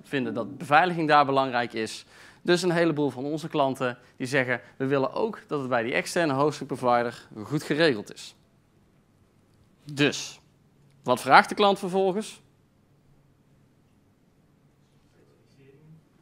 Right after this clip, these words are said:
Certificeringen, precies. Hij gaat stickertjes verzamelen. Hij komt met, eh,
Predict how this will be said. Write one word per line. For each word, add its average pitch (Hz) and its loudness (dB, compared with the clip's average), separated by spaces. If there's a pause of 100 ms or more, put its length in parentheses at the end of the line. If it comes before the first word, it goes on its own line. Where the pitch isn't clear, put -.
(280)
Certificeringen, 135 -2
precies. 110 -8
Hij 127 -4
gaat 131 0
stickertjes - -8
verzamelen. 92 -2 (580)
Hij 139 4
komt 180 4
met, 170 6
eh, 156 8